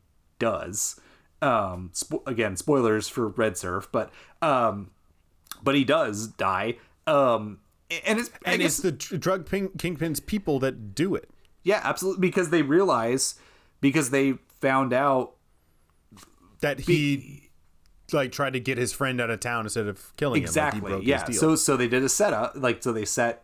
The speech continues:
Speaker 1: like, they ba-, it's a setup. Um,
Speaker 2: Hmm.
Speaker 1: so instead of the actual, like, deal going down, they're, like, trying to kill him, which, um, Clooney goes out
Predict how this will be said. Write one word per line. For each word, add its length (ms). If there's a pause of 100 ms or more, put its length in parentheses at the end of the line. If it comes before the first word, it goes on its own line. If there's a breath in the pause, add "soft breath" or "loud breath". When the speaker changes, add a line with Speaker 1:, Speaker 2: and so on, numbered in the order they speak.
(120)
Speaker 1:
like, 360 (500 soft breath)
they 120
ba-, 260
it's 140
a 40
setup. 500 (160)
Um, 320
Speaker 2:
Hmm. 60
Speaker 1:
so 200
instead 260
of 100
the 120
actual, 460
like, 300
deal 220
going 300
down, 320
they're, 340
like, 200
trying 220
to 60
kill 240
him, 140
which, 260 (400 loud breath)
um, 440 (800)
Clooney 400
goes 260
out 420